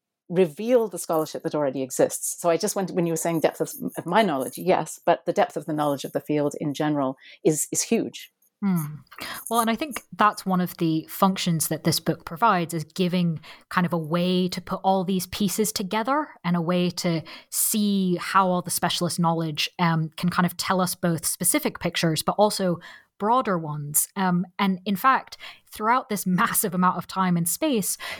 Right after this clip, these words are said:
Speaker 2: you do show some consistent threads across all of that.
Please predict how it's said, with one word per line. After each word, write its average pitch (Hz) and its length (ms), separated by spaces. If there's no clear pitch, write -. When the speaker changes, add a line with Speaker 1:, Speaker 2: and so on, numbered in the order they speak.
Speaker 2:
you 226 420
do 254 280
show 226 460
some 190 340
consistent 196 840
threads 220 840
across - 520
all 170 160
of 151 140
that. 147 260